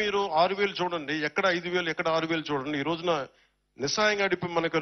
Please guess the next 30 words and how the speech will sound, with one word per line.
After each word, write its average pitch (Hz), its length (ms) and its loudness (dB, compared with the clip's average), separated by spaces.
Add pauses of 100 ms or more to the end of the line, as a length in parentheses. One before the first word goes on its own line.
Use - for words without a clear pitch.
(140)
దివ్యాంగుల 185 460 0 (100)
దానికి 165 340 -2 (260)
పదిహేను 180 320 0
వేలు 208 180 -2
కదమ్మా 208 320 -4
ఆ - 60 -10
రోజున. 104 200 -14 (1080)
ఆవిడ 165 240 4
అడిగింది 214 360 0
పదివేలు 202 380 2
ఆ - 80 2
రోజున, 135 260 -6 (340)
పదివేలు 180 400 2
ఇస్తే - 240 0
బాగుంటుందన్న, 170 520 2 (1200)
కానీ 208 160 2
ఈరోజు 214 160 -4 (100)
పదిహేను 202 360 0
వేలు 233 180 0
ఇవ్వగలిగాం. 180 420 -2 (640)
ఇది 143 200 -8
స-, - 100 -14 (120)
సాధ్యపడింది 214 760 -2 (100)
అంటే, 175 220 -2 (920)
ఓకే, 156 120 -2
నాలాంటోడు 196 560 2
వచ్చి - 220 -2
నీ 208 60 -2 (100)
ముఖ్యమంత్రి 202 460 0
అయినా 196 180 0